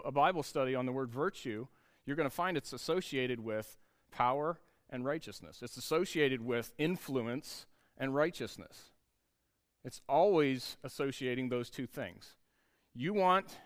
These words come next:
power in your life, you want the power of Christ in your life, you better start doing what he says. Right? Obedience is going to result in the power of Christ working in and through your life.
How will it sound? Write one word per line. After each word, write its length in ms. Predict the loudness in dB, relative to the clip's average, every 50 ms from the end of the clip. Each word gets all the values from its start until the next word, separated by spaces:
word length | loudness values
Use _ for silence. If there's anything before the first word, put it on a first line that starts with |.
| -20 _ _ _ _ _ _ _ _ _ _ _
power 400 | 2 6 6 8 8 8 6 4
in 160 | 2 2 2
your 140 | 2 2 2
life, 240 | 4 6 6 4 4 0
you 120 | -6 0
want 160 | 2 2 2
the 80 | 0 -2
power 340 | -2 4 6 8 8 8 8
of 120 | 6 4
Christ 420 | 0 2 4 6 6 4 2 0 0
in 100 | 0 2
your 140 | 2 4
life, 400 | 4 6 6 6 4 2 -4 -10 _ _ _ _ _ _ _
you 80 | -4 0
better 200 | 2 2 2 2
start 280 | 0 0 2 2 2
doing 220 | 2 0 0 0 0
what 100 | 0 -2
he 60 | -2
says. 420 | -2 -4 -6 -6 -6 -10 -20 -20 -20 _ _ _ _ _ _ _ _ _ _ _ _ _ _ _ _ _ _ 0
Right? 180 | 2 2 4
Obedience 1080 | 4 2 2 4 4 4 6 6 4 4 4 4 4 4 2 -2 -4 -8 -12 -12 -14 -16 -18 _ _ _ _ _ _ _ _ 0
is 360 | 4 6 6 6 4 0 -10 -14 -20 _ _ 0
going 300 | 4 6 8 8 8 6
to 120 | 4 2 4
result 520 | 4 4 4 6 6 6 6 6 4 2
in 100 | 0 0
the 80 | 0 0
power 320 | 4 6 8 8 10 8
of 120 | 6 4
Christ 360 | 2 2 2 2 2 0 -2 -2
working 400 | 0 2 2 2 2 0 0 0
in 300 | 0 0 0 2 2 0
and 120 | 0 -2
through 140 | -2 -2 -2
your 160 | 0 0 0
life. 300 | 0 0 -2 -2 -4 -8